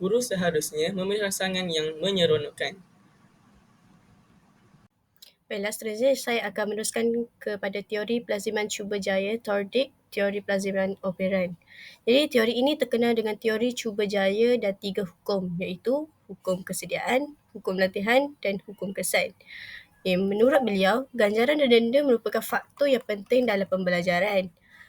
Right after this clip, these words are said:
Speaker 2: Beliau telah membuat satu eksperimen kepada seekor kucing dengan mengurung seekor kucing di dalam sangkar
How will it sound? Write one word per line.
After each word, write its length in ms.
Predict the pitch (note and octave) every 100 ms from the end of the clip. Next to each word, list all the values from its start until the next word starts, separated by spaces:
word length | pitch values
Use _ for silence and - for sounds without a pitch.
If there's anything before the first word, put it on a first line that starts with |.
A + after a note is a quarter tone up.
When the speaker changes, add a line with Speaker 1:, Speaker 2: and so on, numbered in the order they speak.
| _ _
Speaker 2:
Beliau 400 | F#3+ G3+ B3 C4
telah 240 | B3 A3+
membuat 320 | G#3+ G#3+ G#3+
satu 240 | - - F#3
eksperimen 640 | - - G3 G3 A3+ C4
kepada 240 | A#3+ F#3+
seekor 320 | F#3 F#3 G3 G3
kucing 480 | G3 - B3 C#4
dengan 160 | B3+ G#3
mengurung 480 | G3 G3+ G3+ A3+ C4
seekor 320 | G#3 F#3 G#3
kucing 400 | G#3 - A#3+ A#3+
di 80 | G3+
dalam 160 | F#3
sangkar 560 | G3 F#3+ G3+ A#3+ C4+ E4